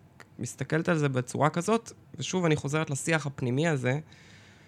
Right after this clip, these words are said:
של בה בעת עם המקום שנתפס כקורבני, ואני בכוונה אומרת נתפס, כי זה תפיסה,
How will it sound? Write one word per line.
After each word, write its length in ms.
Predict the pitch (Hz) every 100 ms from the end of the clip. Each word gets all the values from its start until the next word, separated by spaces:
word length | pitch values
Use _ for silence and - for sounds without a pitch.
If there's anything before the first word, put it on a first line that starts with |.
| -
של 240 | - 135
בה 180 | 120 160
בעת 460 | 196 185 202 208 -
עם 160 | 160
המקום 960 | 139 131 127 127 123 127 131 - 180 185
שנתפס 640 | - 156 127 - 185 196
כקורבני, 680 | - 170 147 131 131 160 147
ואני 160 | 131 123
בכוונה 320 | 131 139 185
אומרת 320 | 185 185 175
נתפס, 360 | 147 - 185 151
כי 120 | 131
זה 100 | 123
תפיסה, 540 | - - - - 156